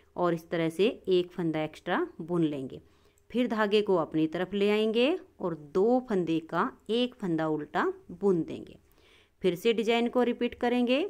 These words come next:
धागा पीछे ले जाएंगे, एक और ये दो, इन दो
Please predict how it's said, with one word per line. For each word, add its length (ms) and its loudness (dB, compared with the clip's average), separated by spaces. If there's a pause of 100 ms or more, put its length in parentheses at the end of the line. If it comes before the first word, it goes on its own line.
(120)
धागा 360 0
पीछे 380 -4
ले 160 0
जाएंगे, 420 2 (200)
एक 420 4 (580)
और 160 2
ये 320 4 (120)
दो, 400 -2 (400)
इन 240 2
दो 240 6